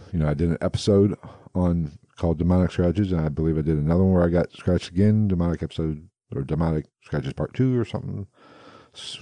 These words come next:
creative like that. But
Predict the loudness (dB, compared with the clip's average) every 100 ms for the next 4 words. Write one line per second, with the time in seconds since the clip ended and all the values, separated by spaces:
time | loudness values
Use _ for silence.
0 | -18 -2 2 2 2 0 0 -2 -4 -20
1 | _ _ _ _ _ -20 -20 -20 -20 _
2 | _ _ 0 2 2